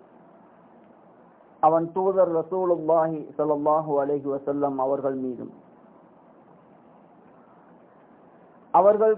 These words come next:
கொண்டு வந்த சத்தியத்தை, அல்லாஹுடைய திருப்தியை நோக்கமாக கொண்டு, அதனை பின்பற்றி மரணித்துவிட்ட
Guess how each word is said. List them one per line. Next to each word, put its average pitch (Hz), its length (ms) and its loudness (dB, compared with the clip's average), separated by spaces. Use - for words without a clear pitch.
கொண்டு 196 300 2
வந்த 196 180 0
சத்தியத்தை, 180 640 -2
அல்லாஹுடைய 190 680 4
திருப்தியை 175 520 -2
நோக்கமாக 160 640 -2
கொண்டு, 151 300 -2
அதனை 175 220 2
பின்பற்றி 175 560 0
மரணித்துவிட்ட 151 680 -4